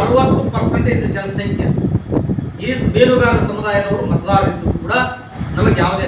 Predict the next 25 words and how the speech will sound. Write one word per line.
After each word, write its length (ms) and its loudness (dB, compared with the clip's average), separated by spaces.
ಸಾಮಾಜಿಕ 360 -6
ನ್ಯಾಯಗಳು 400 0
ಸಿಕ್ಕಿಲ್ಲ. 320 -4
ಇವತ್ತು 320 2
ಪರಿಶಿಷ್ಟ 380 2
ಪಂಗಡಕ್ಕೆ 500 4
ಸೇರಿಸಲಿಕ್ಕೆ 560 0
ಎಲ್ಲಾ 280 0
ರೀತಿಯ 220 0
ಅರ್ಹತೆಗಳಿದ್ದು 800 0
ಈ 100 2
ಸಮಾಜ 260 2
ದಲಿತ 240 0
ಸ್ಥಾನದಲ್ಲಿ 460 0
ಇದ್ರೂ 200 -4
ಕೂಡ 100 -4
ಇವರಿಗೆ 320 0
ಸಾಮಾಜಿಕ 460 -2
ನ್ಯಾಯ 280 2
ಸಿಕ್ಕಿಲ್ಲ. 320 -6
ಇವರಿಗೆ 360 8
ಉಗಲಿಕ್ಕೆ 420 4
ಭೂಮಿಗಳಿಲ್ಲ, 540 4
ಮತ್ತೆ 240 6
ವಾಸಲಿಕ್ಕೆ 500 -2